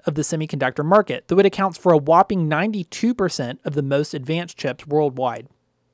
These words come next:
South Korea comes in next with eighteen percent. Another six percent comes from mainland China. The U S exports about five billion dollars of semiconductor devices annually, while importing twelve point five billion dollars.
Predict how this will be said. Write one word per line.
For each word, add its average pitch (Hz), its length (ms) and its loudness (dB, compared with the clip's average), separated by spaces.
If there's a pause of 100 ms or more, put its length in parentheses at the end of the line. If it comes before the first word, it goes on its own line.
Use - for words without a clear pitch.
(140)
South 214 260 0
Korea 226 300 4
comes 180 220 0
in 156 180 0
next 180 320 0
with 160 140 -4
eighteen 185 420 -4
percent. 143 380 -4 (200)
Another 202 300 4
six 185 240 0
percent 160 340 -4
comes 170 220 -6
from 196 120 0
mainland 180 380 0
China. 120 360 -10 (480)
The 180 80 -2
U 269 100 4
S 277 140 4
exports 196 680 0
about 165 540 4
five 208 340 4
billion 170 300 2
dollars 135 360 4
of 151 80 -6
semiconductor 151 580 -2
devices 135 460 -2
annually, 151 540 -2
while 147 300 0
importing 165 760 0
twelve 190 460 2
point 147 240 -6
five 127 300 -2
billion 127 260 -4
dollars. 123 480 -10